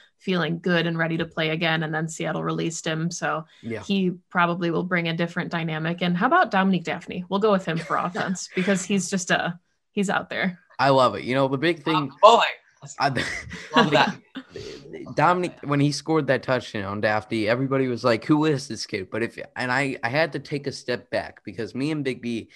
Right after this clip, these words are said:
Speaker 2: you know, like, I mean, I get my news from Big B's Instagram, by the way, but, you know,
Speaker 1: <laughs>
Speaker 2: I had to take a step back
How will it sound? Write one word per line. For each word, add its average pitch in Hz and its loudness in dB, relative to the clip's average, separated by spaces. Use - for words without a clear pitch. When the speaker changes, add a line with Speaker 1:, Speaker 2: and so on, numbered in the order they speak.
Speaker 2:
you 123 -4
know, 113 0
like, 110 -2
I 120 -4
mean, 123 -2
I 135 2
get 135 -4
my 104 -4
news 113 -2
from 101 -8
Big 101 -2
B's 92 -8
Instagram, 101 -6
by 73 -8
the 71 -10
way, 85 -10
but, - -4
you 127 0
know, 110 2
Speaker 1:
<laughs> - -10
Speaker 2:
I 117 4
had 156 4
to 147 -4
take 139 -4
a - -16
step - -4
back 113 -2